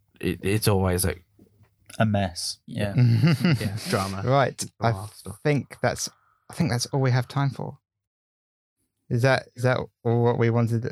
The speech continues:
Speaker 3: what we wanted to say? Is that, 'cause that, 'cause that was a hefty, hefty discussion on Joker and
Speaker 2: Well, I, yeah, I think for a day one, that's probably, uh,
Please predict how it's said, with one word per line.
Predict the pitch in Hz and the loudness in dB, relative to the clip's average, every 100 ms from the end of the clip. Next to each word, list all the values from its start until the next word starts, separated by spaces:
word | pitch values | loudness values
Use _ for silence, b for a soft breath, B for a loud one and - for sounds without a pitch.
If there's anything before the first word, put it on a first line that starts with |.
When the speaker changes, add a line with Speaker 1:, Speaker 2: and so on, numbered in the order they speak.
| - | -2
Speaker 3:
what | 120 | 0
we | 123 | 2
wanted | 123 123 | 2 2
to | 120 | 2
say? | 117 143 170 175 139 - | 2 2 2 2 -2 -4
Is | 127 | 0
that, | 135 - - 165 | 0 0 -6 -4
'cause | 117 120 | 0 2
that, | 139 - | 0 0
'cause | 120 | -2
that | 117 143 | 0 0
was | 120 | 0
a | 107 | -2
hefty, | - 143 - - 101 - _ _ _ - | -2 -4 -4 -6 -8 -10 _ _ _ -4
hefty | 131 - 101 | -2 -2 -6
discussion | 101 113 - 123 - 135 - _ _ _ _ _ _ - | -6 -4 -4 -4 -6 -10 -14 _ _ _ _ _ _ -2
on | 104 95 95 101 _ | 0 2 0 -2 _
Joker | 110 110 - 110 107 107 | -2 0 2 2 2 0
and | 101 | 2
Speaker 2:
Well, | 135 | 2
I, | 107 98 - | 2 -2 -4
yeah, | 120 107 | 0 0
I | |
think | 101 98 95 | -2 -6 -8
for | - | -8
a | 92 | -8
day | 95 95 | -6 -6
one, | 95 98 101 | -4 -6 -4
that's | 98 90 | -6 -6
probably, | - - 95 95 98 98 98 | -10 -10 -10 -8 -8 -8 -8
uh, | 98 98 | -8 -8